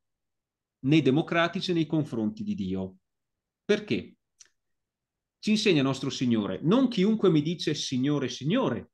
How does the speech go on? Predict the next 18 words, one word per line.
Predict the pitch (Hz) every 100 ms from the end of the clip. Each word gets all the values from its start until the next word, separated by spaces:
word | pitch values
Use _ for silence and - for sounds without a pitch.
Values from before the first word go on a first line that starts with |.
| _
entrerà | 123 120 117 117 117
nel | 120 113
regno | 110 107 104
dei | 98 98
cieli, | - 90 90 - _ _ _ _
ma | - 95
colui | 107 131 180
che | 156
fa | 151
la | 147
volontà | 131 131 120 135
del | 117 107
Padre | 113 107 104
mio | 123 170 147
che | - 98
è | 156
nei | 139 95
cieli. | - 92 87 90